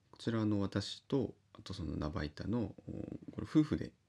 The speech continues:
やられてるんですが、中山くんと篠さんと、あの、ご夫婦でやってるんですけど、まあ、その三人でですね、あの、本当に、もうほぼ手-、手作りと言っても過言ではない作り方をした、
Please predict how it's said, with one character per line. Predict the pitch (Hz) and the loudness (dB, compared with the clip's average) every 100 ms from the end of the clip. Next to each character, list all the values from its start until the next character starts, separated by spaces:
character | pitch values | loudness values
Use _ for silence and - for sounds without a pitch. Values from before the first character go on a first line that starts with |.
| _ | _
や | 82 | -2
ら | 80 | -2
れ | 76 | -2
て | 87 | -4
る | 85 | -4
ん | 82 | -6
で | |
す | - | -6
が、 | 95 92 | -8 -6
中 | 98 - 87 | -8 -2 2
山 | 85 82 85 82 | 2 0 -4 -8
く | - 78 | -4 -2
ん | 76 87 _ | -2 -6 _
と | - - - - _ _ | -10 -10 -16 -20 _ _
篠 | - 76 | -4 -4
さ | - | -4
ん | - - | -14 -16
と、 | - _ - - - - - - - _ - | -20 _ -18 -18 -18 -20 -20 -20 -20 _ -14
あ | |
の、 | - - | -12 -8
ご | 87 | -8
夫 | 90 | -6
婦 | 87 | -6
で | - | -8
や | - | -10
っ | |
て | - - | -10 -10
る | |
ん | - | -8
で | |
す | - | -10
け | - | -14
ど、 | - 104 - _ _ _ - | 2 2 2 _ _ _ -8
ま | 120 | -4
あ、 | |
そ | 117 | -4
の | |
三 | 110 113 117 | -2 0 4
人 | 113 | 2
で | - | 2
で | - - | -6 -12
す | - | -4
ね、 | 82 76 - - _ _ _ _ - | -2 -2 -6 -20 _ _ _ _ -14
あ | 98 | -12
の、 | 95 | -4
本 | 90 | -4
当 | - | 0
に、 | 104 101 98 92 - - - _ | 4 6 6 2 0 -6 -10 _
も | - | -4
う | |
ほ | - 127 | 2 2
ぼ | 95 - _ _ | 2 -4 _ _
手-、 | - - | -14 -12
手 | - 87 | -2 0
作 | 98 - | 2 0
り | 73 | -2
と | 76 | -4
言 | 76 | -6
っ | |
て | - - | -4 -4
も | 73 - _ | -4 -8 _
過 | - | -6
言 | 80 80 | -2 0
で | 78 | 0
は | 76 | -2
な | 82 | -4
い | 69 - - - - _ _ | -4 -10 -20 -20 -20 _ _
作 | - - | -20 -10
り | - | -10
方 | - - - | -8 -8 -8
を | - | -8
し | - | -8
た、 | - | -10